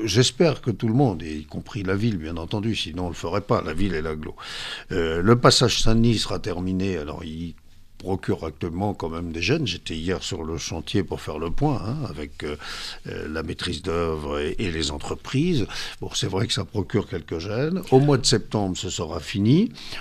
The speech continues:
On va terminer par un, cet été par un giratoire à la place des Feux que l'on a dans la rue Saint-Denis. Il va y avoir un grand giratoire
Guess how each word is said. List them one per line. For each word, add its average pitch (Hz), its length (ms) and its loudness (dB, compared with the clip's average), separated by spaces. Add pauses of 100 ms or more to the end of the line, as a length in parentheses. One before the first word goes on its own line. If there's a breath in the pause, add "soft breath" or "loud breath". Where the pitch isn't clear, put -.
(120)
On 107 240 2
va 98 420 4
terminer 113 500 2
par 95 320 -4
un, 82 180 -4
cet 92 260 -2
été 110 220 2
par 85 280 -4
un 90 60 -2
giratoire 110 680 0
à 92 40 -2
la 92 100 0
place 87 260 -2
des 101 140 4
Feux 117 320 4
que - 100 -4
l'on 85 200 -2
a 92 100 0
dans 87 80 -2
la 87 100 0
rue 85 200 -4
Saint-Denis. 101 360 0
Il 98 60 2
va 78 100 -4
y 80 100 -4
avoir 82 220 -2
un 80 80 -4
grand 85 220 -4
giratoire 90 720 -2